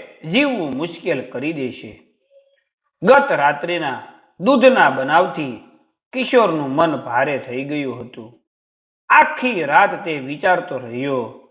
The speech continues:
કે તેની પત્ની મીરા દિવસ રાત મહેનત કરે છે, છતાં પણ પિતાજીના અહંકારને કારણે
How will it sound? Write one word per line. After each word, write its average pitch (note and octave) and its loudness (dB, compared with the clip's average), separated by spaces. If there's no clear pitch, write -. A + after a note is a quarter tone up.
કે G3 -4
તેની B3+ 2
પત્ની C4 0
મીરા D3+ 4
દિવસ C4+ 4
રાત A3+ 4
મહેનત D3+ -4
કરે C#3 -8
છે, A#2 -16
છતાં C4+ 6
પણ D#3 -2
પિતાજીના E3+ 2
અહંકારને D#3+ 2
કારણે C3+ -8